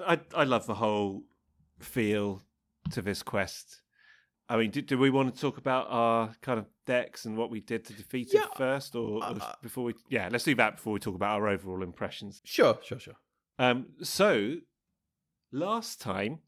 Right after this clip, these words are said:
Speaker 1: we said that we'd both put together Rohan decks.
Speaker 2: Indeed, we did.
Speaker 1: And I put together a Rohan deck.
Speaker 2: As did I.
Speaker 1: And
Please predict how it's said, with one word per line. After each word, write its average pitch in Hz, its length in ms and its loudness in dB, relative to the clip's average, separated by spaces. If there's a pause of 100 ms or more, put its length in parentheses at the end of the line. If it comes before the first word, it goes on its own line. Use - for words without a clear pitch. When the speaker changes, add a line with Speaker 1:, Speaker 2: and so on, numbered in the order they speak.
(360)
Speaker 1:
we 123 160 2
said 117 440 2 (360)
that 113 300 2
we'd 113 180 0
both 135 240 6
put 143 120 -10
together 120 560 2 (280)
Rohan 135 460 4
decks. - 380 -16 (380)
Speaker 2:
Indeed, 127 280 -4
we 107 80 -10
did. 208 180 -4 (580)
Speaker 1:
And 123 320 0
I 135 120 0
put 160 240 -6
together 175 340 -2
a 123 60 2
Rohan 92 480 -6
deck. 117 340 -14 (540)
Speaker 2:
As - 160 2
did 113 160 -2
I. 156 140 -4 (460)
Speaker 1:
And 113 400 2